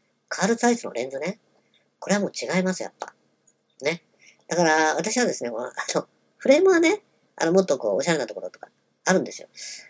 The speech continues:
だけど、このカール・ザイツが認めたという点、<laughs> それがすごいなと思うんですよ。だから、カール・ザイツはほんとね、あの、クリアに見えますよ。本当に。騙されたと思って。高いですけどね。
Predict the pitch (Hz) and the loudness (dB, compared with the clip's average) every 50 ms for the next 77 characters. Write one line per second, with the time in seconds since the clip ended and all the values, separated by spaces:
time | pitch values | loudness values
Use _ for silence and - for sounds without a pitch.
0 | _ _ _ - 147 135 127 117 127 123 107 92 - 117 107 - - 190 226 254 | _ _ _ -8 -6 -4 -2 0 0 0 -2 -4 -6 -10 -10 -8 -4 -2 0 0
1 | 330 320 - 269 269 247 208 - 160 190 185 - 120 127 - - - - - - | 0 0 0 0 0 0 0 -2 -4 -4 -2 -2 -2 -2 -2 -4 -4 -4 -4 -6
2 | 107 - - 151 185 233 _ _ _ - - - - - 440 - - - 415 415 | -6 -6 -6 -6 -6 -8 _ _ _ 0 0 0 2 2 0 0 2 0 0 2
3 | 415 427 - 381 370 339 302 262 233 214 170 156 139 - 92 - _ _ _ _ | 2 2 2 2 2 4 4 4 4 2 0 0 -2 -4 -6 -8 _ _ _ _
4 | _ _ _ _ - - 202 220 208 - - - - - - - _ _ _ _ | _ _ _ _ 0 4 4 4 4 4 -2 -20 -20 -20 -20 -20 _ _ _ _
5 | _ _ - - - 190 - - - - 151 160 160 175 - - - - - - | _ _ -10 -8 -6 -6 -8 -8 -10 -10 -10 -10 -10 -8 -4 -2 -2 0 0 -2
6 | - 185 175 165 180 190 185 190 180 170 156 131 101 80 - _ _ _ _ _ | 0 0 2 2 2 4 6 8 8 8 8 6 2 -2 -8 _ _ _ _ _
7 | _ _ _ _ _ _ - - 123 123 117 - - - 143 147 131 117 135 135 | _ _ _ _ _ _ -14 -12 -10 -10 -10 -10 -6 -2 0 0 0 0 -2 -4
8 | 135 131 127 131 131 127 - - - 104 - - - _ _ _ _ _ - 139 | -4 -4 -4 -2 -4 -4 -8 -8 -8 -8 -10 -10 -12 _ _ _ _ _ -6 -6
9 | 139 131 - 143 131 127 104 - _ _ - - _ - - 151 170 180 190 196 | -6 -4 -4 -4 -4 -4 -6 -10 _ _ -20 -20 _ -8 -4 0 0 2 4 4
10 | 185 175 139 117 113 117 117 - - - - - _ _ - _ _ _ - - | 4 4 4 2 0 -6 -6 -8 -12 -12 -12 -16 _ _ -20 _ _ _ -14 -4
11 | - - 277 294 247 180 - - 190 190 208 214 214 _ | 4 6 6 6 6 2 0 0 -2 -2 -2 -6 -6 _